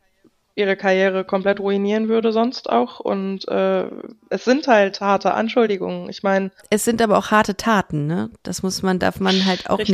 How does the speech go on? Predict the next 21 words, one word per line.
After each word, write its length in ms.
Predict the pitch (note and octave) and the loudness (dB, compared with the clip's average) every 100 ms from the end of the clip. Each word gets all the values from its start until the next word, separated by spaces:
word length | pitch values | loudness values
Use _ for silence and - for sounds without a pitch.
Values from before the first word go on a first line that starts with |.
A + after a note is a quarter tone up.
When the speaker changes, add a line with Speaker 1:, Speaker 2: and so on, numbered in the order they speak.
| F3+ | 0
Speaker 2:
nicht. 300 | E3+ - - - - - - - | -4 -10 -14 -20 -20 -20 -20 -4
Es 140 | A3+ - | -4 0
sind 320 | D4 D#4 - | 0 0 -4
Taten. 560 | - A#3+ B3 D#3+ - E3 _ _ _ | -2 0 0 -4 -8 -12 _ _ _
Es 120 | - | -6
sind 180 | A3+ A#3 | -4 -2
Taten, 340 | - A3+ B3+ A3+ | 2 2 4 0
die 80 | |
sie 100 | G#3 | 0
begangen 460 | G3 F#3 G3 A3+ G#3 | -2 0 2 4 4
hat. 80 | F3+ | 2
Speaker 1:
Richtig. 120 | E3 | 0
Speaker 2:
Und 160 | F3 F3 | -6 -4
eigentlich 720 | F3 F#3+ G#3 G3+ G3+ G3 - _ _ _ _ _ _ _ _ _ _ - - _ _ | 0 2 2 0 -4 -4 -12 _ _ _ _ _ _ _ _ _ _ -20 -20 _ _
ist 180 | A3+ A#3 | -4 -2
das 100 | G#3 | -2
etwas, 400 | - G3+ G3 G3 | -2 0 0 0
was, 340 | F#3 - - _ _ _ _ _ _ _ _ _ _ | -4 -6 -10 _ _ _ _ _ _ _ _ _ _
was 220 | F3 E3+ | -6 -2
nicht 200 | F#3 F3+ | -4 -4
geht 380 | F3 F3 E3+ - | -2 -2 -2 -8